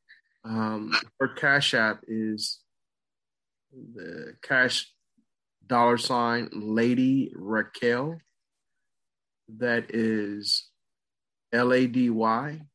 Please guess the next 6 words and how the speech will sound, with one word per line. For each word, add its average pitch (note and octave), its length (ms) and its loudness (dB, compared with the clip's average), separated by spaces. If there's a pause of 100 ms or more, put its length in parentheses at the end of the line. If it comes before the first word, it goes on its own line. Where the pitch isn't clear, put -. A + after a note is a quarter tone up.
(340)
R A#2+ 340 2 (140)
E A#2+ 300 0
Q B2+ 500 -2
U A#2+ 340 -2
E B2 320 -4
L. D3 400 -4